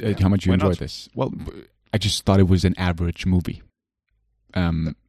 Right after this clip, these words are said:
Speaker 1: I wasn't
Speaker 2: I mean,
Speaker 1: really that, uh, invested in the story.
Speaker 2: it wasn't great through and through, but all in all, I think it was a pretty cool film, and it's a film that I would rec-, uh, recommend to somebody who's interested in those kinds of thrillers.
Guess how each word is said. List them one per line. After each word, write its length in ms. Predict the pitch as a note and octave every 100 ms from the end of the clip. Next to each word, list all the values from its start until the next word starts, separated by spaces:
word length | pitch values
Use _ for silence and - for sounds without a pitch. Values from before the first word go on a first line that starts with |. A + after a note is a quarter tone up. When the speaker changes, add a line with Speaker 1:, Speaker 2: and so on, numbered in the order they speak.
| _ _ _
Speaker 1:
I 60 | G2+
wasn't 320 | G#2+ G2+ G2
Speaker 2:
I 40 |
mean, 40 | F#2+
Speaker 1:
really 200 | F#2+ F#2
that, 480 | E2+ E2 - - -
uh, 60 |
invested 580 | F2 E2 F2 E2 - D#2+
in 80 | E2
the 60 | E2
story. 420 | - E2+ - - _ _ _ _ -
Speaker 2:
it 40 |
wasn't 220 | E3 F3+ A#2
great 420 | A#2 A2+ G2 - _
through 300 | - - A2
and 120 | G2+
through, 220 | - B2+
but 200 | A#2+ - - _
all 180 | A2 A2+
in 80 | A2
all, 160 | A#2
I 40 | D#3+
think 240 | - B2 - _ _ -
it 40 |
was 120 | B2
a 40 | B2+
pretty 220 | - C#3+
cool 160 | D#3+ D3+
film, 260 | F3 C#3
and 120 | G#2 G2
it's 80 | B2
a 60 |
film 220 | - C3
that 120 | A2+ G#2+
I 60 |
would 160 | G#2+ G2+
rec-, 220 | G#2 -
uh, 360 | G#2 G#2 G#2 G#2 -
recommend 380 | A2 G#2 G2+ A#2+
to 100 | G#2+
somebody 340 | G2 G#2 G2 G2+
who's 180 | G2+
interested 420 | A2 G#2+ G2+ - F#2+
in 100 | F#2+
those 180 | G2 - _ _
kinds 180 | - G2+
of 60 | G2+
thrillers. 460 | A2+ A#2 - -